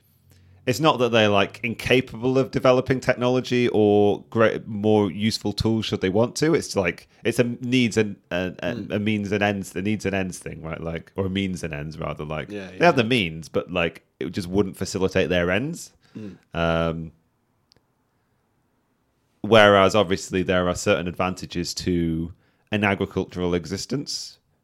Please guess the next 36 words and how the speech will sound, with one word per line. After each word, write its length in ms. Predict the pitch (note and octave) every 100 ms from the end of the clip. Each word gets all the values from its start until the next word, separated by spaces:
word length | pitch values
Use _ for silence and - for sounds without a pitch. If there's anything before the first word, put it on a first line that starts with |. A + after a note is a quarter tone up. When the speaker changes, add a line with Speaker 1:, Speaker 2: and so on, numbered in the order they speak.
| _ G2
Speaker 1:
which 380 | F2+ - F#2
do 220 | F#2+ G#2+ G2
then 200 | G2 F2+
facilitate, 880 | F2+ - F#2 E2+ - F2 E2+ -
like, 400 | D#2+ D#2+ A#1 - _ _ _ _ _
a 260 | D2+ D#2 E2
degree 420 | - F2+ F#2 F2
of 80 | D2+
division 360 | D2+ F2 D#2+
of 100 | E2+
labour, 300 | E2+ E2 D#2
which 220 | D#2+ D#2 -
does 200 | F#2+ D2+
result 420 | E2+ E2+ D#2+ -
in 120 | D#2
a 220 | D#2+ D#2+ -
sort 140 | D#2+
of 100 | D2
degree 400 | - F2 E2 D#2
of 240 | D#2 D2+ _ _ _ _ -
technico-, 520 | - - F#2+ G2+ -
technological 680 | - F#2+ F#2+ G2+ G#2+ - A#2
advancement, 540 | A2 A#2 - A#2+ B2
should 120 | - A#2+
we 60 |
say? 300 | A2+ A#2+ C3+ C3+
Speaker 2:
Mm. 280 | A2 G2+ F#2+
Speaker 1:
But 80 | G#2
then 140 | G2
it 80 | G#2
also 540 | G#2 F#2+ - F2 E2+
sort 220 | D#2+ - D#2+
of, 100 | F2
like, 380 | E2 D#2 - _ _ _ _ _ _ _ _ _ -
allows 560 | F#2 F#2 F#2 F2+ F#2 -
for 640 | - E2+ D#2+ D#2+ D#2+ E2